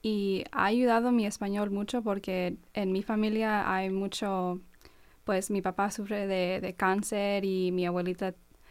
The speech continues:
tiene diabetes, so hay, um, y hay muchos beneficios que ha leído sobre, um, tener esta dieta vegana completamente sin carne, sin productos de animales y a-, y ayuda mucho a la gente, so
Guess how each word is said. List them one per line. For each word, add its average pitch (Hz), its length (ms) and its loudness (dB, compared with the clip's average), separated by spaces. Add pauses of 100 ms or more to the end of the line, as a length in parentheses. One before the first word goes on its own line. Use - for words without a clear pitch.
(300)
tiene 185 640 2
diabetes, 226 840 0
so 202 140 0
hay, 185 320 0 (100)
um, 180 380 -2 (680)
y 208 140 0
hay 202 140 2
muchos 240 240 2
beneficios 220 600 0
que 202 120 -2
ha 196 120 4
leído 208 540 0 (140)
sobre, 190 680 -2 (200)
um, 185 440 -2 (100)
tener 196 240 -2
esta 208 240 -2
dieta 190 380 0
vegana 185 480 0
completamente 196 680 -2
sin 185 180 -4
carne, 185 540 0
sin 180 420 -2
productos 190 440 -4
de 180 40 -2
animales 180 720 -2
y 185 220 -2
a-, 180 240 -4 (120)
y 208 120 -4
ayuda 190 320 -2
mucho 190 220 -4
a - 20 -4
la 180 100 -6
gente, - 320 -6
so - 320 -8